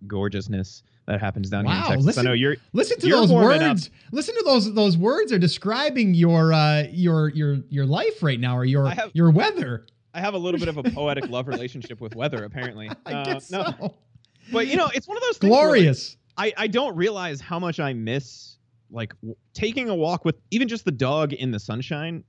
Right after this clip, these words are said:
Speaker 1: until it comes back, right? Like, over the winter, I still walk the dog. You know, you're outside, whatever. But I just come back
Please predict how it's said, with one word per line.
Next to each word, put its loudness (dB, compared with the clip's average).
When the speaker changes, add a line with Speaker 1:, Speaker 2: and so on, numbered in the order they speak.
Speaker 1:
until 0
it -4
comes -2
back, -8
right? -4
Like, -6
over -2
the 2
winter, 0
I -2
still -6
walk -4
the -10
dog. -2
You -2
know, 2
you're 0
outside, -6
whatever. -2
But -2
I -6
just -10
come -4
back -4